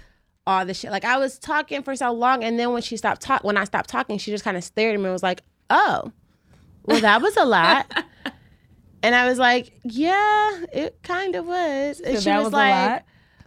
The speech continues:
Speaker 1: "Well,"
Speaker 2: That
Speaker 1: I
Speaker 2: wasn't the
Speaker 1: ca-,
Speaker 2: right
Speaker 1: and
Speaker 2: one,
Speaker 1: then she
Speaker 2: though,
Speaker 1: was like,
Speaker 2: honestly.
Speaker 1: "I can't believe you did all that." And I was like, "Well, isn't this the part where you tell me, like,
Speaker 2: This
Speaker 1: how
Speaker 2: is,
Speaker 1: to fix
Speaker 2: like,
Speaker 1: all that
Speaker 2: no,
Speaker 1: shit? Like,
Speaker 2: you
Speaker 1: give me
Speaker 2: do
Speaker 1: some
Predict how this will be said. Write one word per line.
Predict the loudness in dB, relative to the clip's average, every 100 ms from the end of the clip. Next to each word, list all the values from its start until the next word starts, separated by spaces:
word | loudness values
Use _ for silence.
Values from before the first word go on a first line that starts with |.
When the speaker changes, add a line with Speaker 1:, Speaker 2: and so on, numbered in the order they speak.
| _ -16
Speaker 1:
"Well," | -8 -4 -2 -2 -2
Speaker 2:
That | 2 2
Speaker 1:
I | 2
Speaker 2:
wasn't | 0
the | 2
Speaker 1:
ca-, |
Speaker 2:
right | 2
Speaker 1:
and | 2
Speaker 2:
one, | 2
Speaker 1:
then | 2
she |
Speaker 2:
though, | 2
Speaker 1:
was | 2
like, | 4 2
Speaker 2:
honestly. | 2 -4 -2
Speaker 1:
"I | -4
can't | -4 -4
believe | -4 -6
you | -6
did | -6 -4
all | -4 -4
that." | -4 -4
And | -4
I |
was | -6 -6 -4
like, | -4 -6 -14 _ _ _ _ _ _ _ _ -4
"Well, | 0
isn't | 0 0 0
this | -2
the | 0
part | 2 2
where | 2
you | 0 0
tell | 2 2
me, | 4 4
like, | 4 6
Speaker 2:
This | 6
Speaker 1:
how | 6 6
Speaker 2:
is, | 2
Speaker 1:
to | 0
fix | -2 2
Speaker 2:
like, | 4
Speaker 1:
all | 6 6
that | 6 6
Speaker 2:
no, | 6
Speaker 1:
shit? | 6
Like, | 4
Speaker 2:
you | 4
Speaker 1:
give | 4
me | 4
Speaker 2:
do |
Speaker 1:
some | 4